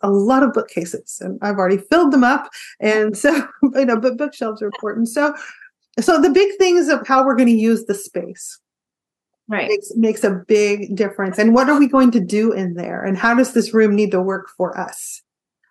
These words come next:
Speaker 1: Um, and I would say those are questions any, any mom can ask, no matter where you live,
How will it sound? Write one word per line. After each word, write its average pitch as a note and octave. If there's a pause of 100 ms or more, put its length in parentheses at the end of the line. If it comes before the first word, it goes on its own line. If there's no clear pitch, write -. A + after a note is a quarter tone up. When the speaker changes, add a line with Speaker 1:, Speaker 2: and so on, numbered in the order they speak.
(100)
Speaker 1:
Um, G3+
and A#3
I C#4
would E4
say C#4
those A#3+
are A#3
questions A3
any, A3
any A#3+
mom G3+
can G3
ask, F#3
no G#3
matter G3+
where G#3
you A3
live, G3